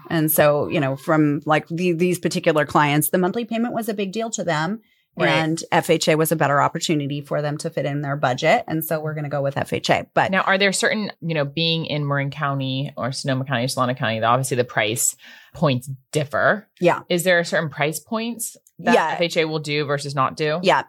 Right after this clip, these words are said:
Speaker 1: exactly. Every county has their own limits. So just like conventional has county limits in every county,
Speaker 2: Mm-hmm.
Speaker 1: F H A also has county limits. They try to generally, like, sync up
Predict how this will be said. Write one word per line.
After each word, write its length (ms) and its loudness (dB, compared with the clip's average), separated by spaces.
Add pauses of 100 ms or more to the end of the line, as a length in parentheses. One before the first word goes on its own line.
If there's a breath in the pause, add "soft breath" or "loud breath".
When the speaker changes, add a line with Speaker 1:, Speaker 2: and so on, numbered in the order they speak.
Speaker 1:
exactly. 420 0
Every 300 0
county 380 0
has 200 -2
their 180 0
own 220 0
limits. 380 -4
So 100 0
just 240 2
like 120 0
conventional 680 4
has 380 2
county 280 -2
limits 400 -2
in 80 -2
every 240 -4
county, 540 -2
Speaker 2:
Mm-hmm. 400 -6
Speaker 1:
F 200 2
H 180 0
A 140 2
also 320 4
has 260 2
county 320 0
limits. 480 -2 (340 soft breath)
They 160 2
try 640 2 (140)
to 100 -2
generally, 600 0
like, 440 2 (220)
sync 360 -4
up 280 4